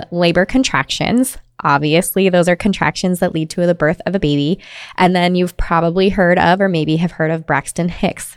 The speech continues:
contractions. And those are just this, like, tightening or squeezing, um, kind of that can happen somewhat consistently, but happens throughout pregnancy. You'll feel them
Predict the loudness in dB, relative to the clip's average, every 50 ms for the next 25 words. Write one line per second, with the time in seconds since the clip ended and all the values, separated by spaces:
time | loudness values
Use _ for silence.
0 | _ -8 -6 -6 -4 -4 -4 -6 -6 -6 -8 -8 -8 -8 -8 -10 -12 -12 -14 -18
1 | -20 -20 -16 -8 -4 -2 0 2 2 4 4 4 4 2 2 0 2 0 2 2
2 | 0 -2 0 0 -2 -2 0 -2 -4 -4 -4 -4 -4 -2 -2 -2 -4 -4 -4 -2
3 | -2 -2 -2 -2 -4 -2 -2 -2 -2 -2 -2 -6 -8 -8 -6 -2 0 2 2 2
4 | 2 0 0 0 0 -2 -2 -4 -6 -12 -20 -20 -20 -12 _ -2 0 0 0 0
5 | -2 -6 -8 -8 -4 -4 -2 0 2 4 4 4 2 0 -4 -8 _ _ -2 -2
6 | 0 0 0 0 0 0 0 0 0 2 2 2 2 2 0 -2 -2 0 0 0
7 | 2 2 2 0 0 0 0 0 0 0 0 0 -2 -4 -2 -2 -2 -2 -2 -2
8 | -2 -2 -2 0 0 -2 -2 -4 -4 0 0 0 0 0 0 -2 0 2 2 0
9 | 0 0 -4 -8 _ -4 -2 -2 0 0 0 0 0 0 -2 -2 -2 0 0 -2
10 | -2 -4 -4 -4 -2 0 2 2 2 0 -2 -2 -2 0 0 0 0 -2 -4